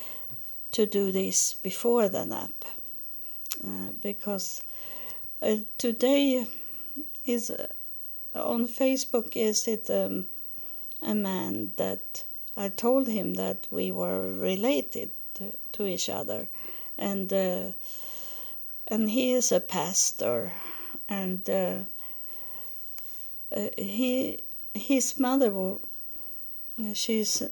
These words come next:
ninety-six years old, and, uh, today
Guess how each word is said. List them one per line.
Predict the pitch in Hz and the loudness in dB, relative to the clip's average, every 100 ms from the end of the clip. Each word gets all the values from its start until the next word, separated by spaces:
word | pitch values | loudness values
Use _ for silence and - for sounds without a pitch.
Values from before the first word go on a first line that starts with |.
| 190 | 0
ninety-six | 208 202 185 - 208 - 214 - - | 0 2 -2 -2 0 2 2 0 0
years | 220 190 180 185 | 2 2 2 0
old, | - 220 180 - - - 180 - - - - - - - - | 2 4 4 2 -6 -8 -8 -10 -10 -8 -8 -8 -8 -10 -4
and, | 208 214 196 196 | 0 2 2 2
uh, | 190 185 - - - - - 185 - - - - | 2 4 2 0 -4 -8 -8 -8 -8 -10 -10 -2
today | 233 220 226 208 185 185 | 0 4 4 4 2 0